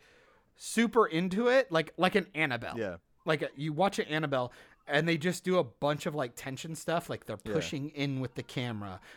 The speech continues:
Speaker 1: The music's building. "Oh, my goodness. I'm so scared." And then they do nothing. So then the next scene, after, like, three times of doing that, they go,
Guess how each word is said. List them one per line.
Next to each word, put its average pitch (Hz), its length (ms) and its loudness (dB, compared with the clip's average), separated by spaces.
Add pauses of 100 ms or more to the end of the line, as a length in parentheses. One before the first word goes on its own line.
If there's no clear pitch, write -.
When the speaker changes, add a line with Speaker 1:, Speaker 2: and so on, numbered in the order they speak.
(100)
Speaker 1:
The 117 100 -6
music's 131 520 -2
building. 117 600 -4 (320)
"Oh, 147 360 4
my 143 240 2
goodness. 131 600 -2 (220)
I'm 135 320 0
so 143 280 0
scared." 139 420 -2
And 165 140 6
then 165 100 4
they 156 120 6
do 135 140 2
nothing. - 460 -6 (1120)
So 196 160 2
then 202 180 6
the 185 80 4
next 220 220 4
scene, 143 260 0
after, 151 320 0
like, 143 180 2
three 175 320 0
times 160 300 2
of 143 100 -4
doing 143 240 0
that, 233 200 0
they 160 80 -2
go, 139 160 0